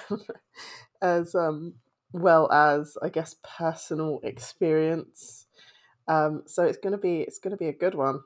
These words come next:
I reckon. So today we're gonna be talking, um, sex magic, which is probably gonna definitely be a part one on sex magic, because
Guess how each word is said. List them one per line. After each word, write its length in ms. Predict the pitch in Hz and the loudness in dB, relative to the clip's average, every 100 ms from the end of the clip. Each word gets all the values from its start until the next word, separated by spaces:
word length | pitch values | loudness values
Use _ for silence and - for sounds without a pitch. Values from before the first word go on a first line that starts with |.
| - | -8
I 40 | |
reckon. 420 | 135 139 170 175 _ _ _ _ _ - _ _ _ - 494 466 440 403 | -8 -6 -8 -10 _ _ _ _ _ -20 _ _ _ -16 -14 -14 -16 -18
So 220 | - 240 | -8 -6
today 520 | 226 240 262 240 208 - 202 | -6 -2 0 2 0 -4 -2
we're 220 | 214 214 | 0 0
gonna 200 | 208 190 | -2 -2
be 140 | 185 | -4
talking, 760 | 185 180 175 - 165 160 160 - | -4 -6 -6 -6 -6 -6 -10 -10
um, 480 | - 156 156 151 147 | -4 -2 -2 -6 -10
sex 380 | - - 139 - | -16 -8 -8 -6
magic, 560 | 170 165 156 151 - - _ _ _ _ | -8 -6 -4 -4 -8 -20 _ _ _ _
which 240 | - - 233 | -12 -10 -8
is 80 | 226 | -6
probably 500 | 247 240 254 269 262 | -2 -2 -2 -4 -2
gonna 280 | 233 220 202 _ | -2 -2 -4 _
definitely 680 | 202 170 190 160 - 165 160 | -4 -4 -6 -8 -6 -8 -6
be 220 | 160 156 | -6 -6
a 80 | 156 | -6
part 340 | - 165 143 | -8 -4 -4
one 160 | 151 147 | -2 -4
on 160 | 143 | -6
sex 300 | 156 135 - 135 | -6 -8 -8 -10
magic, 440 | 143 127 - - | -10 -8 -10 -10
because 400 | - 156 156 151 | -10 -4 -4 -4